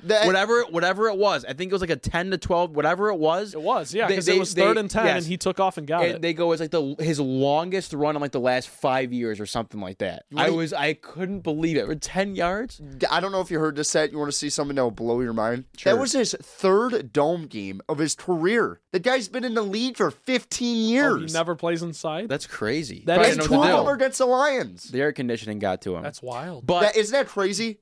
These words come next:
Speaker 2: But
Speaker 1: I thought that was wild.
Speaker 2: And this was to your, to, to Collins's point about Trey Flowers being a ghost, which I, they,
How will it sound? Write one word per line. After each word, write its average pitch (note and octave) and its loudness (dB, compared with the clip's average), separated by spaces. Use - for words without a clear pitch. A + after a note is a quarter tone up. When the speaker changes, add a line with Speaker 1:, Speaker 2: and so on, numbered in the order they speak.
Speaker 2:
But E3+ 2
Speaker 1:
I G#3 2
thought A3+ -2
that G3+ 2
was D#3 -4
wild. B2+ -2
Speaker 2:
And D#3+ -2
this F3+ -2
was F#3 0
to F3+ -6
your, D#3+ 0
to, C#3 0
to C3 0
Collins's C3+ -2
point B2 -2
about A2+ 0
Trey A#2+ -2
Flowers A2+ 0
being A2 -6
a G2+ -8
ghost, G2+ -2
which A#2 -8
I, B2+ 0
they, C3 0